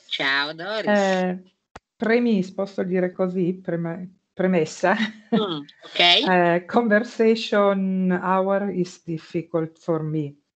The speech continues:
Speaker 2: Eh, I am
Speaker 1: Mm.
Speaker 2: learning English in this year. Eh, so, um, I can, eh,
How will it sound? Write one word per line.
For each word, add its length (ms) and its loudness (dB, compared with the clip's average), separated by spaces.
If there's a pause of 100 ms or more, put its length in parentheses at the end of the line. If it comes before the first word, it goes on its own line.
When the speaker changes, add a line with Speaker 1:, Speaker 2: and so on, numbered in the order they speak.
(180)
Speaker 2:
Eh, 420 -2
I 280 4
am 140 6
Speaker 1:
Mm. 120 2
Speaker 2:
learning 540 4
English 580 2
in 200 -2
this 320 0
year. 500 2 (880)
Eh, 720 2
so, 720 2
um, 760 -8 (240)
I 440 0
can, 420 2
eh, 680 -4